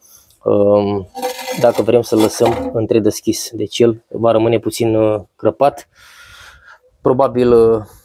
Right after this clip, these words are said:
ca să îl ține la o anumită temperatură, când ajunge la temperatura care ne trebuie,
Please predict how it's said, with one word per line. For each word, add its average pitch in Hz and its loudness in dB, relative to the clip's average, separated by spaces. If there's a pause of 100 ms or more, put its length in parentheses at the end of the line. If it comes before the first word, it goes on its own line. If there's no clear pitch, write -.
(200)
ca - -2
să 120 0
îl 120 4
ține 123 2
la 113 6
o 113 6
anumită 117 2
temperatură, 110 0
când 120 0
ajunge 113 2
la 107 2
temperatura 113 0
care 117 2
ne 107 -2
trebuie, 120 2